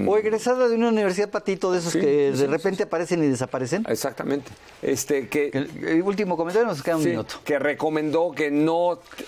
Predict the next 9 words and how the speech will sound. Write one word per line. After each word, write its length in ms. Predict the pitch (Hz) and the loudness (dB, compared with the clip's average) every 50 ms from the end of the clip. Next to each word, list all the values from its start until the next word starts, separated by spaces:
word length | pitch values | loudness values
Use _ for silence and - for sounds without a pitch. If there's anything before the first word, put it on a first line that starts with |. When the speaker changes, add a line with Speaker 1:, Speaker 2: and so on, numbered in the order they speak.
| - - - - | -12 -10 -6 -2
Speaker 2:
pidan 260 | 180 180 180 175 160 | 0 0 0 0 -2
comprobantes 580 | 131 151 147 139 156 160 170 180 165 160 143 | -2 -4 -2 0 -2 0 0 0 -2 -2 0
fiscales, 520 | 127 143 131 - - 196 202 202 185 160 131 | 0 -2 -2 -2 -2 -2 0 0 0 0 2
los 160 | 127 123 117 | 2 2 0
recicos. 520 | 123 120 - 190 196 - - 135 - - - - - | 0 0 -2 -2 -2 -2 -2 -4 -4 -6 -16 -10 -4
Speaker 1:
Ajá. 240 | - 127 143 180 170 - - - | -2 0 0 0 -2 -4 -6 -4
Speaker 2:
Pero 220 | - 139 127 127 143 | 0 0 2 4 2
ojo, 360 | 175 180 - 139 120 - - _ _ _ _ | 2 2 0 -2 -4 -6 -6 _ _ _ _
los 560 | - - 139 131 123 120 110 107 104 - - | 0 2 4 4 4 4 2 0 -2 -4 -10